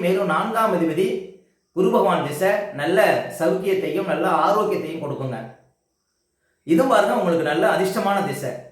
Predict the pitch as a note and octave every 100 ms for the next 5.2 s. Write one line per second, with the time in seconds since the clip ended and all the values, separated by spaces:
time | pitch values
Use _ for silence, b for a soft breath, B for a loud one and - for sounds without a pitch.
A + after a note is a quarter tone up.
0 | _ _ _ D#3+ - D4+ D4+ C4+ A3+ F#3
1 | - - - G#3+ - A3 A#3 F3+ E3+ B3+
2 | G#3+ D#3+ C#3 D#3 F3 F3+ - C3 - -
3 | - _ _ _ _ C#3 D#3+ E3 G3+ A3+
4 | E3+ - F#3 - A3+ F#3 F#3+ F3 D#3 F3+
5 | F#3+